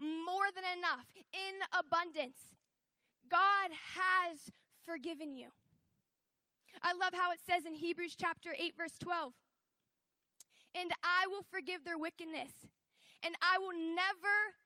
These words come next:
again, never again remember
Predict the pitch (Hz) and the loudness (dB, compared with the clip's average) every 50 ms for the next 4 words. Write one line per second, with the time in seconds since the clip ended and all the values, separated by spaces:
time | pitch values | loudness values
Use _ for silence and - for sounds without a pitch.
0 | _ _ _ - 359 359 277 - - 392 403 403 392 339 262 247 226 - _ _ | _ _ _ -4 -4 -4 -4 -6 -4 -2 0 0 0 -2 -4 -8 -14 -18 _ _
1 | _ _ _ _ _ _ _ _ _ _ _ _ _ _ _ 285 302 320 330 359 | _ _ _ _ _ _ _ _ _ _ _ _ _ _ _ -8 -6 -2 0 0
2 | 392 427 403 330 392 427 427 427 - - 370 392 311 247 - 370 392 403 381 339 | 0 0 -2 -2 0 0 2 2 2 2 0 -2 -2 -2 -4 -2 0 0 0 -2
3 | 294 262 254 254 330 359 370 339 311 311 320 359 381 403 403 349 370 392 339 285 | -2 -6 -6 -4 -4 -4 -2 -4 -6 -4 0 0 0 0 0 -2 0 0 0 0
4 | 254 247 | -2 -6